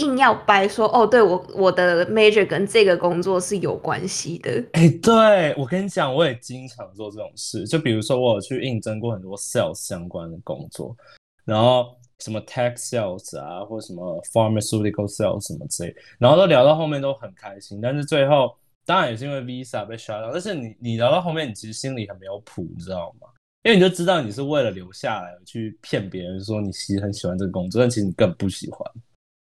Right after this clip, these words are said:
Speaker 1: 对，我当初也是刚毕业的时候，原本还在那边找到一个什么 sales 的，然后在那边想说怎么办，要不要就留在这边，还好是有在纽约找到啦。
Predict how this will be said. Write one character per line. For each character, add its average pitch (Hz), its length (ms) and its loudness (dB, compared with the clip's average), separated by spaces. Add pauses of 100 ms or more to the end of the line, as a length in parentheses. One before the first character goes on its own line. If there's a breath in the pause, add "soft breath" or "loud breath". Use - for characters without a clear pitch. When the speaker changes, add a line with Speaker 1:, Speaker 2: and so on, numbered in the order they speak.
(200)
Speaker 1:
对， 165 540 -2 (500)
我 185 240 8
当 214 240 8
初 214 200 10
也 170 180 10
是 165 400 4 (140)
刚 190 200 8
毕 202 200 6
业 180 100 10
的 160 80 6
时 165 100 0
候， 180 320 8
原 226 360 6
本 202 280 6 (460 loud breath)
还 226 100 8
在 277 220 8
那 277 60 2
边 262 180 4
找 214 180 8
到 240 200 10
一 240 100 6
个 226 240 4
什 220 180 0
么 180 140 0
sales 196 540 4
的， 180 160 6
然 190 120 6
后 202 80 6
在 214 140 6
那 208 60 4
边 208 160 4
想 180 180 0
说 196 100 -4
怎 190 140 0
么 175 140 -2
办， 185 120 6
要 185 140 4
不 190 60 2
要 185 100 4
就 185 160 0
留 175 160 0
在 170 100 2
这 170 60 2
边， 175 140 -2
还 214 180 4
好 190 160 4
是 208 160 2
有 165 140 4
在 180 180 0
纽 156 160 -4
约 156 160 -4
找 - 240 -6
到 147 200 -4
啦。 - 280 -10